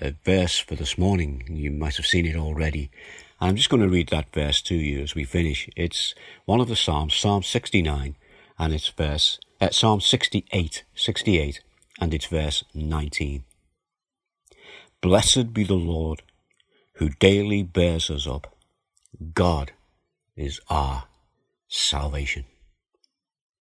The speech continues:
Let's pray about the situation. Let's pray for people, for those we know, and for ourselves.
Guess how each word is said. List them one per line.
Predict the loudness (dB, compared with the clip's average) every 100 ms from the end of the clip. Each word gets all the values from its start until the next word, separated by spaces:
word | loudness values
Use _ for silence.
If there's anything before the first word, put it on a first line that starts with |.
| _ _ _ _ -6
Let's | -4 -4
pray | -2 0 2 0 -4 _ -12
about | -6 -6 -4
the |
situation. | -4 -2 -2 -2 -4 -6 -14 -16 _ _ _ _ _ _ _ _ _ 0
Let's | 0 0
pray | 2 2 2
for | 0 -8
people, | -4 -4 -4 -10
for | -8 -4
those | -4 -4
we | -4
know, | -6 -6 -10 _ _ _ _ _ _ _ _ _ _ -8
and | -2
for | 0
ourselves. | 0 0 -2 -2 -8 -14